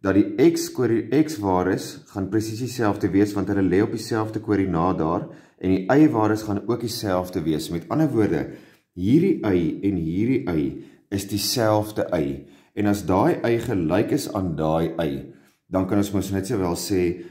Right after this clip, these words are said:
wel, as die sirkeltjies gelyk is aan mekaar, dan moet die blokkies ook gelyk wees aan mekaar. So hoe jy 'n snypunt kry, is jy stel die twee vergelykings gelyk aan mekaar.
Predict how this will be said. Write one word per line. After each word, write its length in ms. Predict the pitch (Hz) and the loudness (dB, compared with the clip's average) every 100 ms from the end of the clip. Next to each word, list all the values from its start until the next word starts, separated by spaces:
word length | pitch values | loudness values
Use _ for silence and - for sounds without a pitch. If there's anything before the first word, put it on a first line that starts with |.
| - - | -14 -6
wel, 460 | 90 90 90 - | -2 0 -2 -4
as 140 | 87 95 | -10 -8
die 100 | 87 | -10
sirkeltjies 540 | - 127 139 104 101 | -4 -4 -4 -4 -6
gelyk 300 | 101 82 82 82 | -2 -2 -2 -2
is 140 | 92 | -4
aan 80 | 78 | -4
mekaar, 400 | 76 82 78 76 | -4 -4 -2 -2
dan 240 | 76 78 | -4 -2
moet 160 | 78 76 | -2 0
die 80 | 78 | 0
blokkies 540 | 78 87 98 95 - | 2 0 2 -2 -2
ook 220 | - 95 - | 0 0 -2
gelyk 400 | 87 73 73 78 | -6 -4 -6 -6
wees 180 | 78 | -8
aan 80 | 78 73 | -8 -10
mekaar. 260 | - 73 73 | -4 -4 -4
So 200 | - 85 | 0 2
hoe 200 | 80 107 | 4 4
jy 200 | 117 90 | 2 0
'n 100 | 85 | -4
snypunt 800 | - - 156 170 165 156 131 - | -6 -2 2 4 4 2 -2 -4
kry, 360 | 117 107 117 - - _ - | -2 -2 -2 -8 -18 _ -14
is 140 | 90 | -6
jy 100 | 98 | -4
stel 400 | 92 - 117 113 | -4 -4 -2 2
die 180 | 110 101 | 2 0
twee 340 | 110 101 101 156 - - - - | -2 2 2 2 -4 -14 -20 -8
vergelykings 720 | 95 - 85 87 107 127 - | -6 0 2 4 2 0 -4
gelyk 420 | 101 80 87 92 | -2 0 0 -2
aan 140 | 85 90 | -4 -4
mekaar. 560 | 85 92 80 80 80 | -4 -2 0 -2 -6